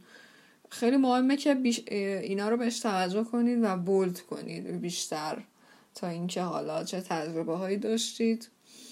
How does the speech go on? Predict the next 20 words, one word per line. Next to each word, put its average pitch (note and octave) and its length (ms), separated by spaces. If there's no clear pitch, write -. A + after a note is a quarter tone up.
اونم B3 320
خوبه، C4+ 340
اونم C4 440
باشه، C#4 460
ولی، C4+ 680
اه، F#3+ 520
سعی G#3 320
کنید A3+ 440
که G#3 440
چیزی G3 300
پتانسیل F3 760
هایی F3 120
که F#3 140
دارید D#3+ 380
و C3 80
بیشتر - 440
در E3 320
موردش - 340
حرف - 400
بزنید - 500